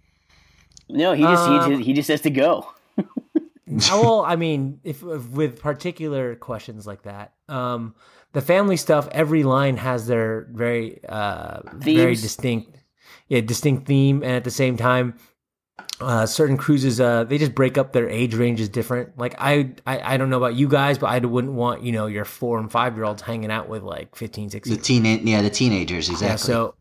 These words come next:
Speaker 2: and so, but the thing is, I think they really have, they really have it separated out to, like, you know, five, six, seven, and then, like,
Speaker 3: Mm-hmm.
Speaker 2: you know, the preteens and teens, and then I think, like, fifteen and up.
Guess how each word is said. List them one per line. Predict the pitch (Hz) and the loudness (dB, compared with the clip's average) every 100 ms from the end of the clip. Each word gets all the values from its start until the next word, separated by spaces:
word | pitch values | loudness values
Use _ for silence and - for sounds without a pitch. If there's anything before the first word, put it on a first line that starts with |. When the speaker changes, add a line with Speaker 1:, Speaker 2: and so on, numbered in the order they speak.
| - | -8
Speaker 2:
and | 120 | -2
so, | 139 | 0
but | 123 127 | 2 2
the | |
thing | 151 | 2
is, | 147 | 2
I | 120 | 2
think | - 139 | 0 2
they | 131 | 2
really | 117 127 117 | 2 2 2
have, | 113 120 117 107 - | 2 2 0 -4 -14
they | 139 117 | -4 -2
really | 117 113 | 0 0
have | 110 113 | 0 0
it | 104 | -2
separated | - 113 120 110 110 | -2 0 2 2 4
out | 107 113 - _ | 4 2 0 _
to, | 113 | -6
like, | 95 - 98 - _ _ - _ - | -4 -6 -8 -12 _ _ -20 _ -4
you | |
know, | 107 101 | 0 0
five, | 98 110 107 | 2 2 2
six, | 104 101 - | 0 -2 -2
seven, | - 123 117 117 113 107 107 | 2 2 4 2 2 0 -2
and | 98 92 | -6 -6
then, | 95 85 - | -10 -10 -10
like, | 117 | -6
Speaker 3:
Mm-hmm. | 113 120 - _ | -6 -6 -14 _
Speaker 2:
you | 110 | -12
know, | 98 87 | -10 -12
the | - | -16
preteens | - 131 117 - 123 117 113 110 | -8 -4 -4 -4 -2 0 -2 -4
and | 98 98 101 | -8 -12 -8
teens, | 131 123 117 110 107 | -6 -4 -4 -6 -10
and | - 131 104 | -12 -12 -10
then | 101 | -8
I | 101 | -8
think, | - 120 | -6 -4
like, | 107 101 - _ | -2 -4 -6 _
fifteen | 123 - 127 107 | -6 -4 -2 -2
and | 98 | 0
up. | 101 - | -2 -4